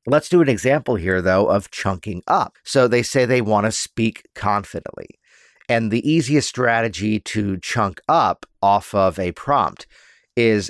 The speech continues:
as you speak confidently, what's that going to give you? And I did this with this specific client recently.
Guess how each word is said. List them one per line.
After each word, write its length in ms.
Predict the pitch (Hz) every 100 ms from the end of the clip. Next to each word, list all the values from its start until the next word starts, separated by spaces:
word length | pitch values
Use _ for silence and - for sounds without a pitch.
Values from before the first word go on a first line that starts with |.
| -
as 280 | 127 147 110
you 80 | 131
speak 360 | - 131 110
confidently, 880 | - 123 143 139 92 95 71 87 85 - _ _ -
what's 380 | 98 131 131
that 260 | - 123 -
going 280 | 107 98 87
to 60 |
give 280 | 78 95 85
you? 200 | 80 - _ _ _ _ _ _ -
And 120 | 127
I 100 | 117
did 280 | 95 180 196
this 220 | 190 -
with 160 | 127 -
this 120 | 120
specific 540 | - 117 - - -
client 400 | - 139 151 110
recently. 640 | 104 143 - 104 60 73